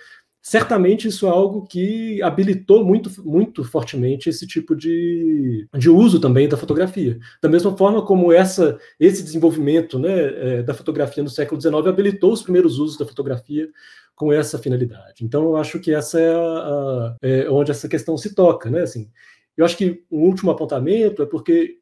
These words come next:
uma da coisa que a fotografia trouxe de importante, né, assim, que na verdade já vinha se, sendo desenvolvido desde o Renascimento, com a ideia da perspectiva linear, é uma ideia de uma imagem científica, né, assim, ou de uma imagem que se coloca como uma forma,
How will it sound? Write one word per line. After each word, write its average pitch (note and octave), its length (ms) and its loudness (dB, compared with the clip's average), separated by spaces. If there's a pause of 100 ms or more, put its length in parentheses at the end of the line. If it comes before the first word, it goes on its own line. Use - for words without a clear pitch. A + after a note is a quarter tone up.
uma G#3 160 0
da F#3+ 80 4
coisa A#3 240 2
que G#3+ 100 -4
a F#3+ 60 0
fotografia E3+ 420 -2
trouxe D3+ 400 -2
de A#2+ 100 -8
importante, F#3 720 -2
né, F#3 140 -4
assim, C3+ 240 -2
que B2 60 -4
na D#3 40 -2
verdade E3+ 320 2
já F#3+ 80 6
vinha G#3+ 220 0
se, F#3 260 -8
sendo F#3 340 0
desenvolvido C#3 440 0
desde F3+ 240 2
o - 20 -2
Renascimento, D3+ 760 -4
com C#3 80 -2
a C3+ 40 2
ideia C3+ 140 4
da C3 80 0
perspectiva B2+ 560 -2
linear, C3 640 -2 (240)
é D3 60 -4
uma E3+ 100 4
ideia E3+ 240 4
de F3+ 80 0
uma F#3+ 100 2
imagem F3+ 320 0
científica, F#3 680 -6
né, E3 140 -2
assim, C3+ 180 -4
ou C#3 100 0
de C3+ 60 -6
uma E3 100 2
imagem F#3+ 400 -2
que F#3+ 80 -12
se F3+ 240 -8
coloca E3+ 420 0
como F3+ 300 0
uma F3 160 0
forma, F3+ 540 2